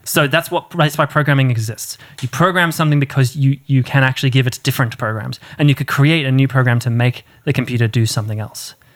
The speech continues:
But of course, programming has a history before computers, which we'll get to in a second.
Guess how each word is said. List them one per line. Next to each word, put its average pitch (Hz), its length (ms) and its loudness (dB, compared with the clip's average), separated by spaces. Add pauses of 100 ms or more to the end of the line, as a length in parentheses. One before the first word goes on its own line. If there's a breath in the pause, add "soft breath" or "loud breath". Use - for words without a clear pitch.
(580 soft breath)
But 139 80 2
of 127 60 -2
course, 143 120 -2
programming 147 360 2
has 131 120 2
a 127 40 -2
history 127 200 0
before 156 240 0
computers, 147 380 0
which - 100 -6
we'll 180 80 0
get 175 140 -2
to 131 80 -2
in 123 80 2
a - 20 -4
second. 117 300 -4